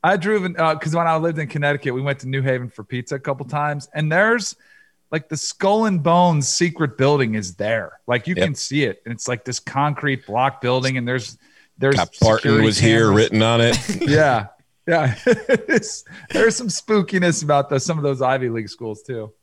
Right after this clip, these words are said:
Speaker 2: I think Northwestern on certain days, 'cause it's, like, right along the lake. And, you know, if there's fog coming into the lake and it's nighttime and it's dark and they've got, like, all that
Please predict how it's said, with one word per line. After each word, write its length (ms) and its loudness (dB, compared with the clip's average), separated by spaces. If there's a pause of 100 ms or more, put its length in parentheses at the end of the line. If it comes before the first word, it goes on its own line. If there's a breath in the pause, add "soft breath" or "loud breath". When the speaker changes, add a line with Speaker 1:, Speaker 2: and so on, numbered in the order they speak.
(200)
Speaker 2:
I 60 -2
think 260 0
Northwestern 720 2 (320)
on 160 0
certain 380 2
days, 340 0
'cause 180 -4
it's, 200 -4
like, 160 0
right 260 2
along 360 0
the 60 0
lake. 500 0 (460 soft breath)
And, 200 -2
you 80 -2
know, 80 0
if 120 -6
there's 240 -2
fog 360 -2
coming 240 -2
into 200 -4
the 60 -2
lake 260 -2
and 80 -2
it's 160 -8
nighttime 520 -2
and 100 -2
it's 160 -8
dark 300 -2
and 100 -4
they've 160 -2
got, 200 0
like, 260 -2
all 220 2
that 180 -2